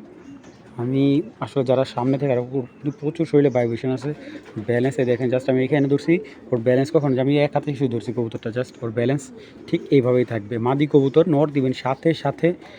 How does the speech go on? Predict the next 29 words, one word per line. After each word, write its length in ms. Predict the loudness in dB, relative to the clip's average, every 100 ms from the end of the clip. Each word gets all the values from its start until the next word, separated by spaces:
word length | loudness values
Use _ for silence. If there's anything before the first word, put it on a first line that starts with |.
| -18 -4
এবং 100 | 2 2
অবশ্যই 240 | 2 2 2
বিগ 240 | 6 4 6
সাইজের 220 | 6 8 6
নর 120 | 4
হইতে 140 | 0 -4
হবে, 160 | -6 -10 -16 -20 -20 -20 -20 -20 -12 -4
হ্যাঁ, 120 | -4 0
ছোটোখাটো 360 | 2 4 4
নর 160 | 2 2
হলে 120 | 0 0
চলবে 200 | 0 2 2
না, 120 | 0 0
বিগ 180 | 0 0 0
সাইজের 380 | 0 2 2 0 -10 -20 -20 -20 -20 -20 -20 -18 -18 -20 -20 -20 -20 -20 -20 -20 -20 -6 -2
নর 120 | 0
হইতে 140 | 0 0
হবে। 80 | -2
এটা 100 | 0
হলো 80 | -2
মাদি, 360 | 0 0 0 -2 -4 -16 -20 -20 -18 -18 -20 -20 -20 -10 -2
মাদি 220 | 0 2 2
কবুতর। 340 | 0 -2 -4 -6
যাদের 240 | -4 -2 -2
ভালো 260 | -2 -2 0
ব্লাড 220 | 0 0
লাইনের 200 | -2 0
মাদি 240 | 0 0 -2
আছে, 220 | -4 -4